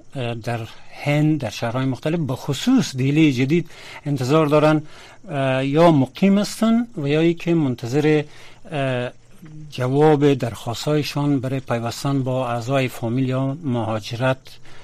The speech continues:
در، اه، امریکا و یا کشورهای اروپایی هستند. امروز ما، اه، یکی از، اه، اه، همکارای عزیز که در برنامه ما همیشه شرکت کردن، اه،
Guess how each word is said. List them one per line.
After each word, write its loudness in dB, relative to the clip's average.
در، 0
اه، -4
امریکا -6
و -6
یا -4
کشورهای -8
اروپایی -8
هستند. -12
امروز 4
ما، 4
اه، 2
یکی 0
از، -2
اه، -2
اه، -2
همکارای 0
عزیز -2
که -2
در -2
برنامه 0
ما 0
همیشه -4
شرکت -4
کردن، -4
اه، 0